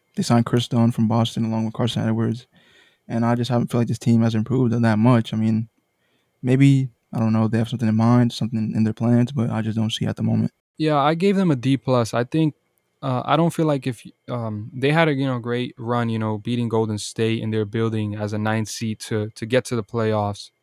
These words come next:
Speaker 2: winning in a play-in situation, having to win two games, you know, even against San Antonio as well. Uh, they get Steven Adams. I like Jonas Valanciunas. He was good. Steven Adams, I don't know. I feel like it's an equal match. I don't really feel like,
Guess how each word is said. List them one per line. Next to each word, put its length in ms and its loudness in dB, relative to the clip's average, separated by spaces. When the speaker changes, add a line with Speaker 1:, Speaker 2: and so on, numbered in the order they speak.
Speaker 2:
winning 300 2
in 100 2
a 40 -4
play-in 400 0
situation, 840 -2
having 280 2
to 140 -6
win 120 -2
two 220 0
games, 340 -4
you 80 -8
know, 80 -4
even 160 0
against 260 -2
San 180 -4
Antonio 340 -4
as 100 -6
well. 280 0
Uh, 180 4
they 140 4
get 180 2
Steven 320 0
Adams. 280 2
I 80 6
like 200 2
Jonas 260 2
Valanciunas. 340 -2
He 80 -2
was 160 -2
good. 260 0
Steven 320 -2
Adams, 340 2
I 140 2
don't 160 2
know. 100 2
I 120 4
feel 180 2
like 160 0
it's 140 -8
an 100 -6
equal 360 0
match. 520 4
I 140 0
don't 260 0
really 360 0
feel 160 -4
like, 180 -2